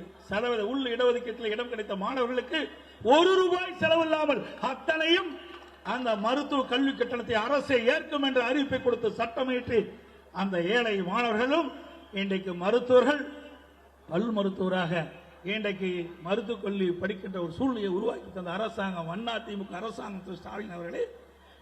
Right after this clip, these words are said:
இப்படி எந்த ஒரு பெரிய திட்டத்தையாவது கொண்டு வந்திருக்கீங்களா? தமிழகம் முழுவதும் சிறப்பான சாலைகள்,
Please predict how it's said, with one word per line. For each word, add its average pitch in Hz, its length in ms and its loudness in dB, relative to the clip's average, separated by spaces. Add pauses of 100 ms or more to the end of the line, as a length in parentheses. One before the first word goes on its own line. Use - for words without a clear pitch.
(160)
இப்படி 277 220 2 (160)
எந்த 370 180 2 (120)
ஒரு 370 100 -2 (100)
பெரிய 359 180 6 (120)
திட்டத்தையாவது 311 480 2
கொண்டு 254 160 0
வந்திருக்கீங்களா? 208 440 -4 (800)
தமிழகம் 277 360 2
முழுவதும் 320 380 2
சிறப்பான 311 420 2 (100)
சாலைகள், 247 400 -2